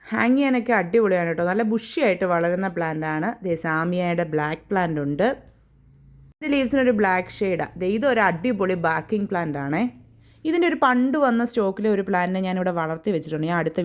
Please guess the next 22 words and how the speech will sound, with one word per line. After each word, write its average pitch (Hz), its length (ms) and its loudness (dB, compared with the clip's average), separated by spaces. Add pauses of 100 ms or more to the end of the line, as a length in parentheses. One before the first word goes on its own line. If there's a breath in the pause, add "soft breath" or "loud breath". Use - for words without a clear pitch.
വീഡിയോയിൽ 147 340 -2 (120)
കാണിക്കാം. 131 380 -8 (340 soft breath)
നല്ല 240 400 4
രസമാണ് 185 400 -2
ലീവ്സിൽ 180 340 -4 (120)
ഈ - 20 -2 (260)
വൈറ്റ് 170 400 -2
ഷെയ്ഡ്സ് 156 380 -4
ഒക്കെ 165 160 -4
ഉള്ളതായതുകൊണ്ട്. 151 480 -4
ഇതാ 220 180 4
ഞാൻ 254 180 4
പറഞ്ഞത്, 208 360 0
ഒന്നിലധികം 190 600 0
ഷൂട്ട്സ്, 175 380 -2
നാലിലധികം 233 560 2
ഷൂട്ട്സ് 170 300 -2
ഉള്ള 202 100 -2 (100)
നമ്മളുടെ 170 360 -2 (260)
പെഡിലാന്തസ് 247 720 4
മിനി 196 180 0 (200)
പ്ലാന്റ്. 135 340 -8